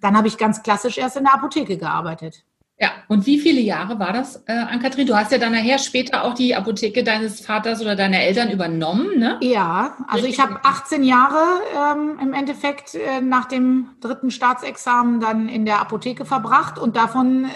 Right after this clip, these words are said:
Speaker 1: ähm, ja, gute zwölf Jahre in der eigenen Apotheke.
Speaker 2: Sieht man uns ja gar nicht an, ne, dass das überhaupt mit den Jahren überhaupt
Speaker 1: Nein,
Speaker 2: reinpasst.
Speaker 1: kann gar nicht. <laughs>
Speaker 2: Aber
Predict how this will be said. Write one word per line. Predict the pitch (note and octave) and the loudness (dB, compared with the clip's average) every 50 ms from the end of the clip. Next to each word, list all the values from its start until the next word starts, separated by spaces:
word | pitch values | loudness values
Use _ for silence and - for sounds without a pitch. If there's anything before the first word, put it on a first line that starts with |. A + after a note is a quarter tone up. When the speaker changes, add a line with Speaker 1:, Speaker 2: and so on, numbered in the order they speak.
| - B3+ | -6 -4
Speaker 1:
ähm, | B3+ B3+ B3+ B3 B3+ B3+ B3+ C4 C4 B3+ - _ _ _ _ _ | -2 -2 -2 0 0 0 0 -2 -4 -6 -10 _ _ _ _ _
ja, | - B3+ G#3+ G3 | 0 0 0 0
gute | E3 G3 C4 A#3+ C#4 C#4 - | 0 -2 -4 -4 -4 -4 -6
zwölf | - - - A#3+ A#3+ B3 B3 - | -6 -6 -2 0 2 2 0 -2
Jahre | - B3 A#3+ B3 C4 B3 B3+ C4 | -2 2 2 4 4 2 0 -2
in | - B3 | -4 -2
der | B3+ C4 B3+ - | 0 2 2 2
eigenen | G#3+ G3+ F#3+ F3+ F3 E3 | 2 0 -2 -6 -6 -8
Apotheke. | D#3 D#3+ - E3+ E3 - F3 F3 E3+ - E3 F3 D3 - _ _ _ _ _ _ _ _ _ _ _ _ _ _ _ _ _ _ | -8 -10 -10 -12 -14 -12 -12 -12 -12 -12 -12 -14 -14 -16 _ _ _ _ _ _ _ _ _ _ _ _ _ _ _ _ _ _
Speaker 2:
Sieht | - G3 F#3+ - G3+ | -2 -2 0 0 0
man | F#3+ F#3+ - | 0 2 2
uns | F#3+ F#3+ - | 0 0 2
ja | G3 F3 | 0 0
gar | E3+ F3 E3 E3+ | 0 -2 -4 -4
nicht | F3 F3 E3 - | -4 -6 -6 -4
an, | - G3+ B3 A3+ | -2 0 2 2
ne, | F#3+ F3+ F#3+ | 2 2 2
dass | F#3 F#3 F#3 - | 0 0 0 0
das | G3 F#3 F#3 | -2 -2 0
überhaupt | F#3+ F#3 F3+ F3 F3+ F#3+ G3+ G3 - | 0 -2 -2 0 0 0 -2 0 -2
mit | F#3+ F3+ - F3+ | -4 -4 -2 -2
den | F3 E3+ E3+ | -2 -2 -2
Jahren | E3 D#3 D#3 F3 F#3 F#3+ F#3+ F#3 | -2 0 0 2 4 4 4 4
überhaupt | F#3 F#3 E3+ F3+ F3 E3+ - D#3 D#3 | 2 0 -2 -2 -4 -6 -6 -4 -2
Speaker 1:
Nein, | E3+ F#3 A3 A#3 | 0 0 0 0
Speaker 2:
reinpasst. | E3+ F3 E3+ E3+ E3 - | 0 -2 -2 -4 -4 -2
Speaker 1:
kann | G3+ G3+ F#3+ | -2 0 0
gar | G3 F#3 F#3 F#3 | 2 2 2 0
nicht. | F3 F3 F3 E3+ - - - - | 0 -4 -8 -10 -14 -18 -14 -10
<laughs> | - - - - - - C4 C4 - - - - C4 - - - - - - G4 - - - - - - _ - - - D4+ - G#4+ G#4+ G4 - - - - - - - - _ _ _ _ _ _ _ _ | -10 -10 -10 -6 -4 -4 -4 -4 -6 -10 -8 -6 -6 -6 -8 -10 -12 -2 0 0 0 0 -2 -8 -14 -2 _ 0 0 0 -2 -8 -4 0 2 2 2 2 0 -4 -18 -20 -20 _ _ _ _ _ _ _ _
Speaker 2:
Aber | A3+ A#3 C4+ D4 | 2 2 4 4